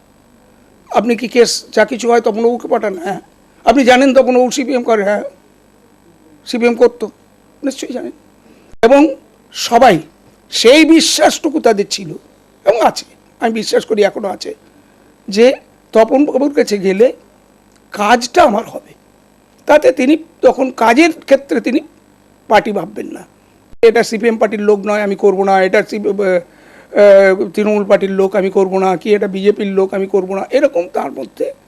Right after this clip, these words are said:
নেই। এটা, এই বিশ্বাস আমার আছে যে এই বিশ্বাসটুকু এখনো পর্যন্ত সেই মর্যাদাটুকু আমি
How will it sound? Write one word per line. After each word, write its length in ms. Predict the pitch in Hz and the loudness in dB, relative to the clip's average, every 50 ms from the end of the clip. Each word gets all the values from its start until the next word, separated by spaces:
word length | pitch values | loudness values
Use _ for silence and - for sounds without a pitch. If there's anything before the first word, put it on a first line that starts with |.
| _ _ _ _ _ _ - | _ _ _ _ _ _ 0
নেই। 300 | 233 247 262 269 247 247 - | 2 4 6 4 4 4 2
এটা, 360 | 240 262 - 320 349 698 719 - _ _ _ _ _ _ _ _ _ _ | 2 4 4 4 4 4 0 -6 _ _ _ _ _ _ _ _ _ _
এই 140 | - 349 320 | 4 4 4
বিশ্বাস 400 | 277 285 277 - 370 311 277 285 | 4 2 2 2 2 2 2 4
আমার 180 | 269 240 226 | 2 2 2
আছে 220 | 220 214 - 294 320 | 2 0 0 -2 2
যে 100 | 294 269 | 4 4
এই 180 | 247 247 240 | 4 4 2
বিশ্বাসটুকু 640 | 233 240 220 - - 269 - - - - - 508 - | -4 -6 -4 2 2 2 2 0 -6 -8 -2 0 0
এখনো 320 | - - - - 277 - | 0 0 0 -2 -2 0
পর্যন্ত 380 | - 302 247 226 311 277 - 262 | -2 -2 -4 -2 -6 -4 -4 -4
সেই 200 | - - 247 233 | -2 -2 -2 -2
মর্যাদাটুকু 720 | 233 220 208 202 226 233 220 233 226 240 269 - 165 - | -2 -4 -6 -4 -4 -4 -4 -4 -6 -6 -8 -8 -8 -6
আমি 120 | 233 - | -6 -10